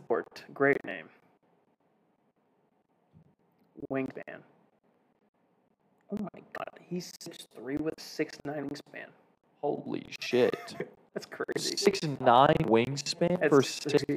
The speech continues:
Speaker 2: three?
Speaker 1: I mean, that basically reminds me of, I don't go back to Donovan Mitchell's wingspan all the time, but his wingspan is just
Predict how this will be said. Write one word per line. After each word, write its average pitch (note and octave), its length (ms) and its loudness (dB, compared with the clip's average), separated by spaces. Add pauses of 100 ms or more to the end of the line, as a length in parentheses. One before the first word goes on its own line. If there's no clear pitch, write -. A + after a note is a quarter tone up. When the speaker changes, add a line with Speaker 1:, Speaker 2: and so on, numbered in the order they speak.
(120)
Speaker 2:
three? A2+ 360 2 (540)
Speaker 1:
I - 60 2
mean, E3 160 4
that F3 280 2
basically E3+ 380 6
reminds C3+ 200 -2
me B2+ 80 -8
of, B2 120 -8 (840)
I D#3 60 2
don't - 160 6
go D#3 120 12
back E3 160 10
to D#3 80 -4 (100)
Donovan C3 280 -4
Mitchell's B2+ 260 -10
wingspan D3 320 -4
all D#3 140 2
the E3 120 -4
time, D#3+ 140 -2 (120)
but - 120 -8 (3250)
his E3+ 120 -2
wingspan C#3 420 -2
is B2+ 60 -10
just - 40 -16